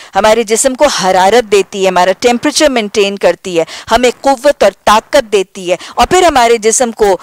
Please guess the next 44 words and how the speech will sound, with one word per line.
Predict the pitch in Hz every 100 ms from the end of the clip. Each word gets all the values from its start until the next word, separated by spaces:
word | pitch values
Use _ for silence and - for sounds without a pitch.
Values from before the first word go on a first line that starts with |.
| - -
अ, | 208
जो | 196 214
बाकी | 185 214 - 254
के | 240 202 160 - 185
germs | 180 220 226 254 254 240
और | 220
ये | 202
सारा | 202 226 226 254
कुछ | 285 269
है | 240
इसके | 226 247
खिलाफ | 226 220 220 254
कुव्वत | 240 208 208
मुदाफ़ियत | 202 185 175 175 - 240 254 - _
या | 208 233
immunity | 214 214 240 269
या | 226
resistance | 190 185 208 - 349 381
देती | - 202 - 175
है, |
fighting | 165 208 202 240 208
ability | 185 208 247 370
देती | 339 226 - 170
है। | - - - -
तो |
मुझे | 247 254 262
बताएं, | 247 262 311
क्या | 349
मौसीकी | 262 208 269 254 311
ये | 311
सब | 277
कुछ | 240 302
देती | 269 294 - 415
है? | 539 _ _ _ _ - _ _ _ _ -
मौसीकी | 214 233 277 269 330
क्या | 320 311
हमें | 277 285 254
ईमान | 262 240 285
की | 302 339
हरारत | 226 214 208 208 - 302
देती | 226 247 - 554 523
है? | - _ _ _ _ _ _ _ _ _ _ -
क्या | 277
हमें | 285 285